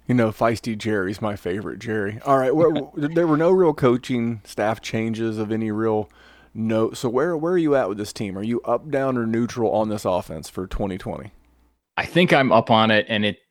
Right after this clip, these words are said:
Speaker 2: pretty much just circles around the fact that I like Carson Wentz. And I think Carson Wentz is one of the good quarterbacks in this league that we're gonna be talking about for the next eight to ten years.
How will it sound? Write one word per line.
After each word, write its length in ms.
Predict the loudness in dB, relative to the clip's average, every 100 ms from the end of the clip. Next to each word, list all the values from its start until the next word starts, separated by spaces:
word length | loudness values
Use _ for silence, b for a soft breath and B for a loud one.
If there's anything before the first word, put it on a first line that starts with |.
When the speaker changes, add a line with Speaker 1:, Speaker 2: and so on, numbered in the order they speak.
| _
Speaker 2:
pretty 320 | -4 2 4 4
much 600 | 2 2 0 -4 -14 -16
just 340 | -4 -4 -2
circles 500 | -4 -2 -2 -2 -8
around 220 | -6 -4 -6
the 80 |
fact 260 | -4 -6 -6
that 80 | -6
I 80 | -4
like 240 | -2 -4
Carson 380 | -4 -6 -6 -10
Wentz. 360 | -10 -12 -14 -8
And 120 | -2 -2
I 60 |
think 240 | 0 -2 0
Carson 340 | 0 0 0
Wentz 240 | 0 -2
is 120 | -6 -2
one 120 | -2
of 60 |
the 80 | -2
good 220 | 0 0
quarterbacks 500 | 2 0 0 -2 -4
in 80 | -6
this 160 | -6 0
league 220 | 0 2
that 100 | -2
we're 120 | -2
gonna 120 | -4
be 80 | -6
talking 380 | -6 -6 -6 -6
about 240 | -6 -6
for 100 | -6
the 60 | -8
next 240 | -8 -8 -8
eight 200 | -10 -8
to 60 |
ten 240 | -6 -4 -4
years. 320 | -8 -12